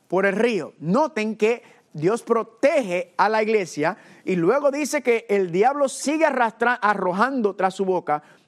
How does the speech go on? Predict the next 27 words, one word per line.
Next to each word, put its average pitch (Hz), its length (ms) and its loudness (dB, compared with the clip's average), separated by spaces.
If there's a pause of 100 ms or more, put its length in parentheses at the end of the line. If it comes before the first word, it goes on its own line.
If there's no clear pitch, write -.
(180)
agua 175 540 2
tras 175 200 0
la 175 140 0
mujer. 170 480 -4
Agua, 240 500 0 (240)
pueblos, 233 380 0
muchedumbres, 208 540 -4
naciones 214 500 -4
y 185 60 -4
lenguas. 269 480 -2 (380)
Esto 226 200 -6
está 240 140 -2
haciendo 233 260 -2
representación 190 880 -4 (260)
del 185 280 -2
diablo 226 300 -2
utilizando 240 460 -2
los 240 120 -2
poderes 202 340 -2
europeos, 208 840 -4
¿verdad? 170 380 -2 (220)
Y 185 120 -4
todas 240 240 0
las 254 120 -2
colonias 220 420 -2
de 208 60 0
Europa 208 480 0